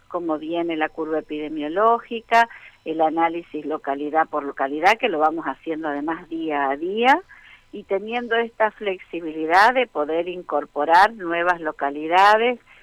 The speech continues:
que presenten descenso en la curva de contagio y que estén en condiciones sanitarias de poder volver a la, este, presencialidad cuidada, graduada, como la que estamos proponiendo en alternancia para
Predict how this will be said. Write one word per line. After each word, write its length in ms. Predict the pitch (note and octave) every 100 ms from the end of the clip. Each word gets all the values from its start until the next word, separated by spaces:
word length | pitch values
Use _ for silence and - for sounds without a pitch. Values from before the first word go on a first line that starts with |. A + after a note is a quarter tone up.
| _ -
que 100 | D#3
presenten 720 | D3 D3+ - F3 E3+ E3+ D3+
descenso 640 | C#3 C#3+ E3+ E3+ F3+ -
en 80 | D3
la 100 | C#3
curva 340 | - D3 C#3+ C#3
de 120 | C#3+
contagio 880 | - D#3+ E3+ G#3+ A3+ A3+ B3+ C4+ D4 - - _
y 120 | -
que 120 | -
estén 280 | D#3 - E3+
en 140 | F3+ E3+
condiciones 680 | E3+ E3 E3 - E3+ F3+ F3
sanitarias 640 | E3 F3 F#3 - F3+ G3+ F#3
de 120 | D3
poder 320 | - C#3 D3
volver 460 | D3 D#3 D3 D3+ F3
a 80 |
la, 420 | E3 C3+ C3+ E3 - _
este, 360 | - C#3 - C3+
presencialidad 920 | - C#3+ - C#3 - C3+ C3 C#3 D#3+ -
cuidada, 800 | F#3 G3 A#3 A3 A3 A3 A#3+ C4+ _ _ - - _
graduada, 1200 | - F#3+ F#3+ G3 G3 G#3 A3 G#3 G3+ F#3+ G3 G#3+ A3+ _
como 300 | D#3+ D#3 D3+
la 140 | D3+
que 100 | D3
estamos 360 | D3+ D#3 E3 E3+
proponiendo 680 | - D3+ - D3 D#3 D#3+ E3+
en 120 | E3
alternancia 920 | E3+ E3 F#3 F#3 F#3 F3 F3+ - G3+
para 400 | - C#3+ C#3 D#3+